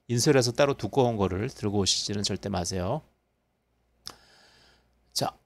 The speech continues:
그러면은 여기까지 말씀드리고, 음, 시험 문제는 단답형 문제가 모두 서른여섯 개. 그래서 에이쓰리로 인쇄할 것 같아요. 에이쓰리로 한 페이지, 두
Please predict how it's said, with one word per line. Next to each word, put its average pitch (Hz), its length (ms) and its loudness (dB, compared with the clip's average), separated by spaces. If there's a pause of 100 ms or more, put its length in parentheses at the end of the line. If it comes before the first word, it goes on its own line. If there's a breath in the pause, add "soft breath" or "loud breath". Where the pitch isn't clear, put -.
(180)
그러면은 147 720 -2 (640 soft breath)
여기까지 120 920 -4
말씀드리고, 117 880 2 (420)
음, 107 580 -14 (1200)
시험 147 280 -8
문제는 165 960 -8
단답형 110 540 -8
문제가 104 440 -6
모두 123 500 -8 (340)
서른여섯 131 680 -6
개. 101 380 -6 (320)
그래서 120 500 -12 (640)
에이쓰리로 123 1400 -4
인쇄할 104 320 -4
것 101 140 -12
같아요. 110 240 -8
에이쓰리로 107 460 -8
한 135 180 -10
페이지, 110 280 -8
두 - 140 -18